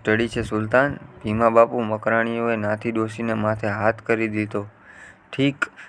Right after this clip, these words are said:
જતાણીએ ક્યાં કાજી લ્યો, બરાબર કપાળ ઉપર. બસ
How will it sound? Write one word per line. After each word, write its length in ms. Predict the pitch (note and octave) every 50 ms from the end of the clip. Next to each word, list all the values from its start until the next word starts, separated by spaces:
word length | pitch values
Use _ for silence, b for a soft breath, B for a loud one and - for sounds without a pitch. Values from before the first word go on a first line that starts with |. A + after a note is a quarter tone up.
| B B -
જતાણીએ 720 | A2+ A#2 A#2 A2 - B2 B2+ B2+ B2+ B2+ B2+ C3 B2+ B2
ક્યાં 360 | A2 - - B2 C#3 D3+ D3+
કાજી 400 | C#3 - A2+ A2+ A2+ G#2+ A2 G#2+
લ્યો, 300 | G#2+ G#2 G#2 G2+ - - -
બરાબર 500 | A2 A2 A2 A2+ A#2 A#2+ A#2 A#2+ A#2+ A2+
કપાળ 440 | A2 - A#2 A2 - A#2 A2+ A2+ A2
ઉપર. 240 | G#2+ A2 - A2 A2
બસ 320 | G#2+ A2 B2 B2+ B2+ -